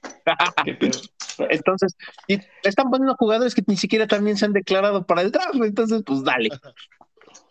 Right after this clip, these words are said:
Speaker 2: Sí, ahí está. Entonces, bueno, ese es el primero. El que sigue, alguien, ¿qué quedamos? ¿El de los Vaqueros de Dallas?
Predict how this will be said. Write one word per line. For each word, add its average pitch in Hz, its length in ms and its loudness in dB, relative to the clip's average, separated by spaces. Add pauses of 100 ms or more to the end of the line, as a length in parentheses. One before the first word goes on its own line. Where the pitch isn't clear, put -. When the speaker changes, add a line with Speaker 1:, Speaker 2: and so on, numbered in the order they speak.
(520)
Speaker 2:
Sí, 151 100 0
ahí - 840 -6
está. 139 260 -2
Entonces, 165 640 0 (420)
bueno, 180 180 4
ese 185 160 6
es 185 60 6
el 175 140 8
primero. 170 720 4
El 139 200 -6
que 143 100 0
sigue, 180 520 4 (300)
alguien, 160 420 -6 (340)
¿qué 175 200 0
quedamos? 170 320 0
¿El 151 80 -2
de 135 60 0
los 131 120 0
Vaqueros 175 280 2
de 131 60 2
Dallas? - 760 -4